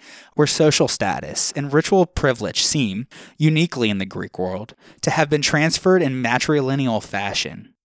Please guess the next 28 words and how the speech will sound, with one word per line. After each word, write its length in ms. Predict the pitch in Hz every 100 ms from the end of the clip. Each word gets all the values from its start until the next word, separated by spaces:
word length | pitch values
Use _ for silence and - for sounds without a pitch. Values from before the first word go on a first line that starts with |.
| _ _ _ _
The 100 | 147
wife, 580 | 135 135 98 98 - - - - -
particularly 680 | 160 - 185 269 233 185
in 80 | 151
the 80 | 135
role 340 | 113 113 127
of 60 | 120
the 80 | 107
bride, 600 | 104 104 101 90 92 - - -
seems 340 | - - 151 160
to 80 |
have 120 | 202 -
held 280 | - 147
a 80 | 135
higher 360 | - - 131 127
status 600 | - 123 110 110 98 -
than 260 | 127 131 135
in 120 | 127
many 240 | 131 147
other 240 | 117 117 113
Greek 260 | 117 104
cities. 640 | - - 101 76 - - - _ _ _ _ _
Furthermore, 760 | - - 156 147 120 101 95 95 _
the 160 | 127 127
idealized 640 | 139 196 190 156 147 139
institution 580 | 127 - 107 123 - 107
of 80 |
marriage 500 | 101 101 98 92 -